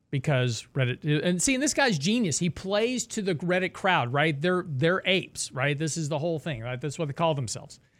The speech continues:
So he's playing that whole crowd. He's, he's like, "Oh, I got it. Let's see, I've got A, I got the A M C, I got the P preferred equity. That's great. We're gonna do ape." So he goes and registers ape, and he's now gonna issue out these preferred shares.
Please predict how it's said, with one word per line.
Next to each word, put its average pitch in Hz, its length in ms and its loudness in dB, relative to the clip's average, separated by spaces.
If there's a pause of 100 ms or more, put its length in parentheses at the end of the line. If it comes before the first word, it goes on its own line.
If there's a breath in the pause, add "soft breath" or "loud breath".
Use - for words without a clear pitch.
(600 soft breath)
So 185 180 2
he's 240 140 2
playing 294 320 -2
that 254 100 2
whole 214 220 0
crowd. 240 360 4
He's, 143 200 0
he's 180 180 0
like, 147 220 0
"Oh, 226 100 4
I 170 100 4
got 165 200 2
it. 139 120 -4
Let's 127 140 -2
see, 147 80 -2
I've 143 140 0
got 160 200 4
A, 160 280 2
I 151 100 2
got 165 160 0
the 165 280 0
A - 20 2
M 147 100 0
C, 175 320 0
I 147 60 2
got 160 240 2
the 139 60 -4
P 180 280 -2
preferred 190 400 -2
equity. 170 400 0
That's 208 220 0
great. 269 320 2
We're 196 140 2
gonna 214 120 0
do 214 200 0
ape." 226 260 0
So 160 180 -2
he 160 80 0
goes 170 240 0
and 160 80 -4
registers 156 500 -4
ape, 156 300 -4
and 156 140 -4
he's 151 180 -2
now 151 160 0
gonna 147 160 -2
issue 139 300 -2
out 131 180 -2
these 135 160 -6
preferred 139 400 -8
shares. 254 340 0